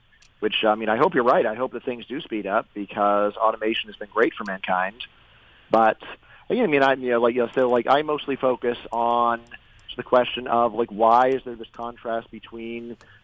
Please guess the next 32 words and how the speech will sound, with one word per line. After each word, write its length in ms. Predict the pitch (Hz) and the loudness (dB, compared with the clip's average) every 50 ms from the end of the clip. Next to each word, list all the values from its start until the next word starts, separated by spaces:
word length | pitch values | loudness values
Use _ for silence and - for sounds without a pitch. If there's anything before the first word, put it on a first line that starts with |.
| _ _ - | _ _ -6
the 60 | 120 | -2
usefulness 800 | 123 120 120 120 117 110 104 123 131 131 - - 123 127 131 123 - | 0 2 2 2 0 0 2 2 2 2 2 2 0 2 2 0 -2
of 60 | - | 0
what 120 | 117 - - | -2 0 2
you're 100 | 117 113 | 2 2
learning 440 | 117 127 147 156 143 131 127 123 | 4 4 4 4 2 0 0 0
and 80 | 120 113 | -4 -4
the 40 | 113 | 0
money 200 | 120 151 202 180 | 0 0 2 2
you 100 | 123 110 | 0 0
get? 200 | 95 101 104 120 | 2 2 2 2
At 120 | - - | 2 0
least 300 | 113 110 127 147 170 - - - - | -6 -4 -2 -2 -2 -4 -10 -8 -2
for 440 | 123 123 123 120 120 120 117 117 | 0 2 4 4 4 4 4 2
as 80 | 107 101 | 0 -2
long 280 | 104 104 117 127 143 147 | -2 0 0 0 0 -2
as 60 | 127 | -2
we 140 | 123 123 113 | -2 2 2
got 160 | 117 110 107 | 2 2 2
numbers, 420 | 110 135 180 143 120 113 113 104 - | 0 -2 -2 0 0 -2 -2 -2 -4
people 280 | - 127 123 - 127 | -6 -6 -2 0 0
have 180 | 117 127 185 - | 2 2 0 -2
been 140 | - 123 113 | -4 -4 -2
making 260 | 107 107 - 113 110 | -2 -2 -2 -4 -2
a 80 | 101 | 2
lot 160 | 104 110 117 117 | 4 4 4 4
of 80 | 110 | 2
extra 240 | 110 107 - - 107 | -2 -2 -4 -8 -6
money 380 | 104 113 156 156 117 110 107 - | -4 -4 -2 -2 -2 -2 -4 -4
just 200 | - 110 110 - | -8 -10 -8 -6
for 80 | - - | -4 -4
studying 380 | - - 113 113 123 127 120 | 0 2 2 2 2 2 -2